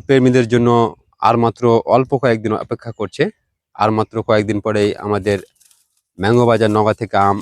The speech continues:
হারভেস্টিং শুরু হবে। আমরা হিমসাগরের প্রি অর্ডার নিচ্ছি। আমরা বর্তমানে হিমসাগরের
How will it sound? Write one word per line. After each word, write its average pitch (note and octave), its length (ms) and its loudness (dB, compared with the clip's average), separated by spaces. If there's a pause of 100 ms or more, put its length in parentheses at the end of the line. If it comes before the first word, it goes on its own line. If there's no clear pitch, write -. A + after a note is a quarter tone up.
(160)
হারভেস্টিং G2+ 420 -4 (120)
শুরু G#2+ 240 -6
হবে। G2 200 2 (480)
আমরা G#2 240 2 (160)
হিমসাগরের G#2+ 480 -2 (160)
প্রি C#3 220 2
অর্ডার A#2+ 240 2
নিচ্ছি। - 280 -8 (800)
আমরা G#2 260 2 (300)
বর্তমানে G#2+ 420 -2
হিমসাগরের G#2 440 -4